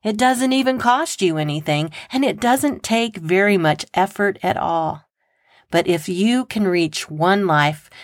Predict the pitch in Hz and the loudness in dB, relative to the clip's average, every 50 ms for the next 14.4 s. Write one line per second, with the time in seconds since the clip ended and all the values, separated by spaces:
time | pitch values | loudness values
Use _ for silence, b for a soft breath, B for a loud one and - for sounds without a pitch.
0 | B B _ - 175 170 165 180 190 185 - - 208 196 190 190 185 - - 160 | B B _ -2 0 0 2 0 -2 -2 0 2 2 2 2 0 -2 -4 -4 -4
1 | - - - - - - - - _ _ b b b b b b b b - 165 | -4 -4 -6 -10 -14 -18 -20 -20 _ _ b b b b b b b b -8 -4
2 | 165 165 160 160 165 - - 180 165 160 160 - 170 160 151 151 151 156 156 151 | 0 0 0 0 -2 -4 -6 -6 -6 -6 -6 -4 -2 0 2 2 0 -2 -4 -6
3 | _ _ _ - - - - - 175 156 151 151 156 156 156 156 151 151 - 104 | _ _ _ -12 -10 -8 -4 -2 0 0 0 0 0 0 0 0 0 0 -2 -4
4 | - - - - - - - _ B B B B B 160 165 170 165 160 156 - | -8 -10 -10 -8 -8 -10 -12 _ B B B B B -2 0 0 -2 -2 0 2
5 | 226 247 285 285 - - 190 165 156 - - 165 - - 80 80 - - - - | 2 2 2 0 0 -2 -2 -2 -2 -6 -10 -6 -4 -4 -4 -4 -6 -10 -14 -14
6 | - - - - B B B B B B _ 170 170 170 165 156 170 160 - - | -14 -14 -14 -16 B B B B B B _ -2 0 0 0 0 0 -2 -2 -4
7 | - - 202 196 202 - - 170 160 151 151 - - 151 147 147 147 151 - _ | 0 0 0 0 0 -2 -2 0 0 0 0 0 -2 -2 -2 -2 -2 -4 -8 _
8 | _ - - - 180 170 170 165 160 151 151 - 95 - - _ - - - _ | _ -8 -6 -4 -4 -4 -4 -4 -4 -4 -4 -6 -6 -8 -10 _ -20 -20 -20 _
9 | _ b b b b b b b b b - - 196 196 190 190 208 220 - 247 | _ b b b b b b b b b -2 2 2 2 2 2 0 -2 0 -2
10 | 240 233 262 277 269 - - - - 202 208 226 247 247 233 208 202 180 170 156 | -2 0 0 0 0 -2 -4 -2 0 0 0 2 2 0 0 2 0 0 2 2
11 | 156 156 170 - 226 226 220 202 180 175 160 156 165 165 170 170 175 - - 185 | 2 2 2 0 -2 -4 -4 -2 0 0 0 0 0 0 0 0 0 0 -2 -4
12 | 175 165 156 185 190 208 226 247 233 B B B - 170 180 180 190 196 175 147 | -4 -2 0 0 2 2 0 -2 -4 B B B -4 0 2 2 4 4 2 0
13 | 156 - - - 180 180 196 202 208 208 - 214 208 202 180 170 160 160 - - | -2 -6 -6 -4 -2 0 0 0 -2 0 0 0 0 0 0 -4 -4 -4 -6 -6
14 | - - - - - 202 190 | -6 -6 -6 -6 -8 -10 -14